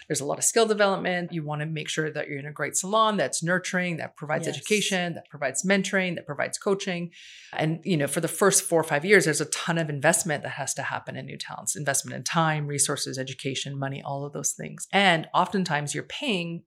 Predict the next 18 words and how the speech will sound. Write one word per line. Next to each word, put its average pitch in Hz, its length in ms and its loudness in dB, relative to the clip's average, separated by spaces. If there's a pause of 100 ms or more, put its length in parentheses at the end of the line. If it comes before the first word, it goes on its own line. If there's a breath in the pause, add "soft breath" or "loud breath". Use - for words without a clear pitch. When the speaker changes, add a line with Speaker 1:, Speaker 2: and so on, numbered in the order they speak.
(200)
Speaker 1:
as 139 100 -6
a 135 60 -2
salon 175 260 0
owner, 151 100 0
you're 147 140 0
paying 175 480 -2
for 147 160 0
a 147 40 0
new 143 140 -4
talent, 147 480 -2 (200)
Speaker 2:
Mm-hmm. 214 240 -8
Speaker 1:
their - 180 0
hourly 143 340 0
wage, 156 640 4 (460 loud breath)
um, 139 460 -2 (120)
way 170 320 4
more 139 320 2
than 135 540 -4